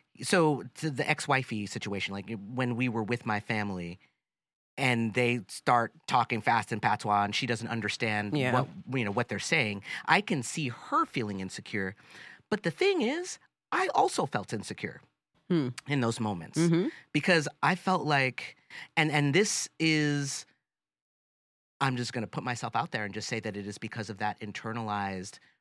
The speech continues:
Speaker 1: racism, right? It's, it's, it's the, it's because I've been hearing the Lindsey Grahams of the world saying, "Oh, yeah, that language is, is a bastardization. That
Speaker 2: Hmm.
Speaker 1: language isn't proper. That language isn't good."
Speaker 2: Yeah.
Speaker 1: And so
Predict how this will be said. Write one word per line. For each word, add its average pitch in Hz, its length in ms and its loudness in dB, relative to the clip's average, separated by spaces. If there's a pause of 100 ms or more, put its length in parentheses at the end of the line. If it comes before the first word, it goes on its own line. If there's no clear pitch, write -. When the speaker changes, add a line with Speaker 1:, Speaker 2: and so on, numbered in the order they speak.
(120)
Speaker 1:
racism, 104 560 -4 (340)
right? 127 280 0 (240)
It's, 139 240 0
it's, - 300 0
it's 147 220 0
the, 131 380 2
it's 127 140 -10
because 143 280 -2
I've 131 280 2
been 135 160 0
hearing 156 440 0
the 123 80 -2
Lindsey 131 320 -2
Grahams 127 440 -2
of 101 100 -6
the 107 80 -4
world 95 420 -4 (240)
saying, 123 340 0
"Oh, 131 140 4
yeah, 120 160 2
that 143 200 4
language 123 560 0 (340)
is, 131 340 0
is 139 140 0
a 117 60 -2
bastardization. 110 880 -2 (260)
That 151 160 4
Speaker 2:
Hmm. 127 80 0
Speaker 1:
language 127 480 2
isn't 120 240 -4
proper. 143 320 -2
That 131 240 -4
language 139 360 0
isn't 101 280 -10
good." 139 420 2
Speaker 2:
Yeah. 123 340 2 (240)
Speaker 1:
And 147 160 2
so 135 580 2